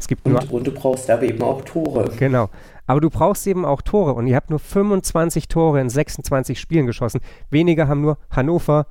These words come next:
Speaker 1: und die beiden Mannschaften hinter euch, Aue und Ingolstadt. Und mir war klar, dass Dynamo Dresden ein Offensivproblem hat. Und als ich mir vorhin nochmal angeguckt hab, wie so eure Spiele verteilt waren, da ist mir dann wirklich Angst und Bange um Dynamo geworden, denn ihr habt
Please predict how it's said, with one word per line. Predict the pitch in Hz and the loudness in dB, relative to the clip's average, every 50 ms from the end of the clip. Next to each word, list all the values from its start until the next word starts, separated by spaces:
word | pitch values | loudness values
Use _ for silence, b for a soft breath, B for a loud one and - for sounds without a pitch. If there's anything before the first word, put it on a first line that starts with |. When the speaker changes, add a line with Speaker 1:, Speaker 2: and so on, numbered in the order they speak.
| - - - - | -8 -18 -10 -2
Speaker 1:
und | - 156 165 - | 0 0 0 0
die | 151 | 0
beiden | 123 131 123 127 123 123 | 0 2 2 2 2 2
Mannschaften | 123 127 123 - 131 - - - 127 | 0 -2 0 -2 -4 -4 0 0 0
hinter | 127 123 123 117 | 2 2 2 0
euch, | 120 113 - B B B B B B - | 0 -2 -2 B B B B B B -2
Aue | - 151 151 143 131 | 2 2 4 4 4
und | 127 - | 2 2
Ingolstadt. | 160 160 165 135 110 104 - - 117 - B B B B B B | 0 0 2 2 2 0 0 -2 -2 -2 B B B B B B
Und | 131 | 2
mir | 131 131 117 | 4 4 4
war | 120 117 - | 2 0 0
klar, | - - 151 151 151 139 | 2 2 2 4 4 2
dass | 117 107 - - | 0 -2 -6 -4
Dynamo | - 117 113 117 120 117 110 110 | -6 -2 0 0 0 2 0 -2
Dresden | - - 135 127 120 - - - 113 | -2 0 0 0 0 0 -4 -4 -2
ein | 101 120 | -2 0
Offensivproblem | - 147 131 - 117 110 104 147 165 - - - 117 - - 107 104 98 | 0 -2 -2 0 0 0 0 -2 -4 -4 -4 -4 -4 0 2 2 2 2
hat. | 107 113 - B B B B B B B | 0 0 -2 B B B B B B B
Und | 123 120 | 0 0
als | 127 113 | 0 0
ich | - - - | -2 -4 -4
mir | 123 - | -4 -4
vorhin | - 160 165 170 156 | 0 0 2 2 2
nochmal | 156 - - 127 120 | 0 0 0 0 0
angeguckt | - 143 180 180 143 - - 127 - - - | 0 0 0 0 -2 -2 -2 -6 -6 -2 -2
hab, | 110 - - - - | -4 -4 -4 -10 -14
wie | 117 123 156 185 196 - - - - - - - - - - - - - - - | -4 -2 0 0 0 -2 -6 -10 -18 -20 -20 -20 -20 -20 -20 -18 -16 -14 -14 -12
so | - - 139 135 139 - | -4 -2 0 0 0 2
eure | 139 139 135 120 123 | 2 2 2 2 0
Spiele | - - - 170 190 202 170 | -4 -4 -4 0 2 2 2
verteilt | - - 117 - - 147 156 175 - - | 0 -2 -4 -2 0 2 2 2 0 0
waren, | 127 131 139 B B B B B B B B | -2 -2 -4 B B B B B B B B
da | - 127 151 175 | 2 4 4 4
ist | 190 - | 2 2
mir | - 165 160 | 0 2 2
dann | 151 139 131 | 2 2 2
wirklich | 139 151 - - 113 - - | 0 0 0 0 -2 -2 -2
Angst | 117 113 107 - - | -4 -4 -6 -4 -4
und | 113 104 | -4 0
Bange | - 117 127 120 110 | 0 0 2 2 2
um | 110 104 101 | 0 0 0
Dynamo | 104 98 107 117 127 131 117 104 | 0 0 2 2 2 2 0 0
geworden, | 104 104 95 104 104 107 107 107 | -2 -2 -2 0 0 0 0 0
denn | 113 117 | 0 2
ihr | 120 117 | 2 2
habt | 110 - - | 2 0 -2